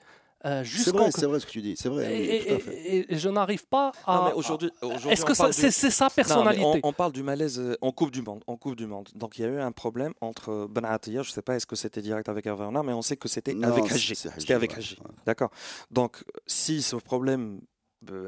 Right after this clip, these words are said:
Speaker 3: a existé et existe toujours, et je pense que Hervé Renard,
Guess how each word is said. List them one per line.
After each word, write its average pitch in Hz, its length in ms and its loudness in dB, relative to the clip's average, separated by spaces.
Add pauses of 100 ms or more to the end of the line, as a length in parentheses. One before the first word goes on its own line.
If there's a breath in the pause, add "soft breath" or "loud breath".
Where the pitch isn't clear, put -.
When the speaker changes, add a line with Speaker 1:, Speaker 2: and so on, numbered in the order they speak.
Speaker 3:
a 117 100 2
existé 113 420 0
et 110 100 2
existe 104 260 -8
toujours, 139 380 -6
et 110 180 -2
je - 120 -10
pense 139 180 -6
que 117 100 -6 (100)
Hervé 110 240 -2
Renard, 117 400 -2